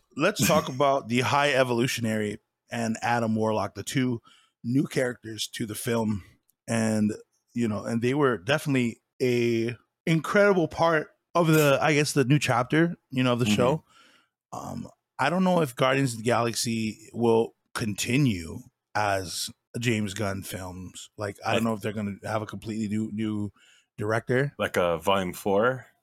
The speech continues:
Speaker 2: Like a volume four, yeah. Because, I
Speaker 1: Yeah.
Speaker 2: mean, I was just like, even though people are leaving the, the show because of contract things or because of, you know, whatever the movie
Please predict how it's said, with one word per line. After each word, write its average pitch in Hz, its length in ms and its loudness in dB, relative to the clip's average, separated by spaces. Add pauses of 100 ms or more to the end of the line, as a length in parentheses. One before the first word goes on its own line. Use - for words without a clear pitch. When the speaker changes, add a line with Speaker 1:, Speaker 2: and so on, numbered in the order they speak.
Speaker 2:
Like 131 120 2
a - 20 4
volume 147 320 4
four, 139 260 4
yeah. 151 160 4
Because, 95 220 2
I 156 60 4
Speaker 1:
Yeah. 151 60 2
Speaker 2:
mean, 135 360 -4 (180)
I 160 140 4
was 165 80 2
just 156 140 2
like, 151 220 0 (320)
even 196 200 6
though 180 100 6
people 160 300 2
are 147 160 4
leaving 131 560 4
the, 113 500 0
the 113 200 2
show 120 480 2
because 113 340 -4
of 101 80 -8
contract 117 560 0
things 113 340 2
or 98 80 0
because 104 300 -6
of, 104 100 -10
you 107 80 -4
know, 98 100 -6
whatever 101 260 -4
the 92 80 -10
movie 104 380 -2